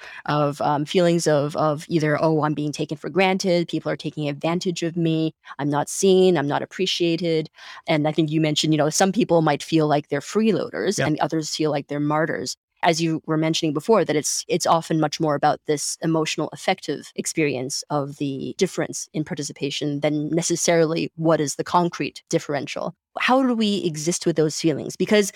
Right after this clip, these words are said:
Speaker 1: we can't equalize these dynamics. You know, they're, they're gonna be existing. Ju-, that's just the way that society is. How can we allow those things to be present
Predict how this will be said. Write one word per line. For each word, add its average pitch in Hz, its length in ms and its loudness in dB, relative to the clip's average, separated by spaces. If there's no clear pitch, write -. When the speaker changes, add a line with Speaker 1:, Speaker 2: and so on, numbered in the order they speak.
Speaker 1:
we 196 100 0
can't 254 320 0
equalize 190 720 -2
these 156 180 -2
dynamics. 151 640 -4
You 165 80 -2
know, 156 160 0
they're, 170 240 2
they're 175 120 2
gonna 208 240 2
be 180 160 0
existing. 156 580 -4
Ju-, 156 120 -2
that's 160 200 0
just - 160 -2
the 175 80 -2
way 170 160 2
that 165 220 0
society 170 520 -2
is. - 200 -12
How 180 160 0
can 185 180 -2
we 170 300 0
allow 156 420 2
those 151 280 -2
things 156 260 -6
to - 80 -12
be 147 120 -4
present 151 400 -4